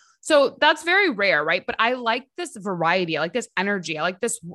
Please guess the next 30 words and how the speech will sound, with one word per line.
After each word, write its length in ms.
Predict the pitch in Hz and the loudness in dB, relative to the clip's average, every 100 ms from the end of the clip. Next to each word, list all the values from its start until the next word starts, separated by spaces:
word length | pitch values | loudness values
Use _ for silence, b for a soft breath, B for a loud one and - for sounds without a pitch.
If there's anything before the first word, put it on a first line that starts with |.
| - | -4
I 80 | 220 | -2
just 180 | 285 | -4
like 280 | 202 190 208 | -4 -4 -4
this 200 | 208 160 | -6 -8
zing. 300 | 143 185 170 | -6 -4 -4
Like, 180 | 123 170 | -8 -8
I 100 | 170 | -6
like 380 | 175 170 180 175 | -4 0 -2 -4
it, 120 | - | -10
right? 300 | - 160 180 - | -2 0 0 -2
It, 120 | 196 | -2
like, 240 | 185 175 | -2 -4
I 60 | - | -4
don't 140 | 220 | -2
know. 100 | 220 | 0
There's 160 | 160 160 | -2 -2
something 160 | 214 220 | -4 -6
about 300 | 170 180 175 | -6 -4 -4
it 80 | |
that 100 | - | -4
is, 120 | 170 175 | -8 -8
like, 140 | 165 | -10
mysterious. 800 | 170 - - 214 180 160 156 185 | -10 -8 -4 -2 0 -2 -4 -8
It 160 | 175 | -14
gets 320 | 190 202 - 214 | -8 -10 -8 -8
me, 160 | 214 | -6
like, 240 | 196 175 - | -4 -6 -10
just 200 | 180 185 | -14 -14
excited. 720 | - - 180 180 143 57 - b b b b b b b _ _ _ - | -16 -8 -2 -2 -2 -8 -14 b b b b b b b _ _ _ 2
And 560 | 247 233 226 226 226 | 4 4 4 0 -4